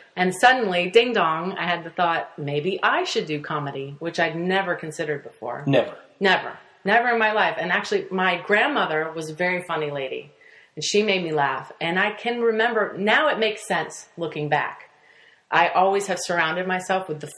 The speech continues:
Speaker 1: funniest people, you know, all through school. I've always enjoyed watching stand-up comedy, going to stand-up comedy. It's, it's been something I've been drawn to my whole life. And, and yet it was like water to the fish.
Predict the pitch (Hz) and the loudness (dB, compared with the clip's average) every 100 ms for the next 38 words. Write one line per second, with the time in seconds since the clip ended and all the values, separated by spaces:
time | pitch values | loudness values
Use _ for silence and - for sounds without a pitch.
0 | - 165 160 151 - 160 151 160 185 185 | 0 0 -2 -8 -8 -10 -6 -4 -4 -8
1 | _ - 151 143 151 151 165 165 - 160 | _ -10 -6 -2 -2 -2 -6 -10 -6 -2
2 | 156 165 165 - - _ - 151 147 165 | 0 -2 -12 -20 -20 _ -2 0 2 2
3 | 160 156 151 156 147 151 151 165 156 170 | 0 -4 0 0 0 -2 -2 -6 -8 -6
4 | 165 160 - 156 156 156 147 156 151 156 | -6 -6 -6 -6 -2 -4 -4 -4 -4 -4
5 | 151 170 160 160 156 165 156 156 151 - | -8 -6 -4 -4 -4 -6 -4 -2 -2 -4
6 | 147 - 151 151 156 175 180 165 160 151 | -10 -6 -6 -4 -4 -2 -2 -2 -2 -4
7 | 143 151 156 160 170 - 156 143 147 151 | -4 -6 -2 -2 -2 -4 -4 -2 -2 0
8 | 151 160 202 - _ _ _ _ _ _ | 0 -2 -4 -10 _ _ _ _ _ _
9 | - 156 156 151 131 156 151 156 156 151 | -2 0 2 0 -2 -4 0 2 2 0
10 | 151 - 147 143 - 147 151 143 151 147 | -2 0 0 0 -2 0 0 -2 -6 -8
11 | - 214 - - | -2 -2 -2 -10